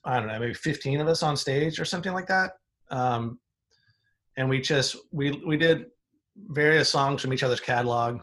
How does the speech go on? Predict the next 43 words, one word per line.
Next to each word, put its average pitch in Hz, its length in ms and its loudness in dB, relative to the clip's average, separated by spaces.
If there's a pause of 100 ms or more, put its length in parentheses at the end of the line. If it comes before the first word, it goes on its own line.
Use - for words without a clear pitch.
(220)
Uh, 113 360 -6 (580)
as 139 140 2
a 143 40 -2
performer, 156 580 6 (160)
uh, 160 100 -6
that 160 180 4
was 135 300 0 (100)
super 147 340 -2
rewarding. 120 420 -2
It 117 60 -6
was 123 140 -2
very, 131 380 2
like, 110 180 -4 (540)
it 147 60 -2
was 120 140 -2
awesome. - 320 -8 (220)
And 123 220 -4
it 147 60 -2
was 127 180 -4
just, 123 100 -6
like, 120 160 -4
the 120 160 -8 (460)
local 160 300 6
crowd 135 360 6
was, 127 160 0
like, 117 240 -4
really 131 300 0
into 117 220 0
it. 113 120 0
It 120 120 -2
was, 117 400 -6
it 139 60 -4
was 131 160 -2
very 139 220 4
special. 117 380 -4
We're 127 120 2
all 135 120 6
friends, 123 480 -2
you 139 100 -6
know, 120 60 -2
every-, 123 320 -2
everybody 123 340 0
on, 120 160 -2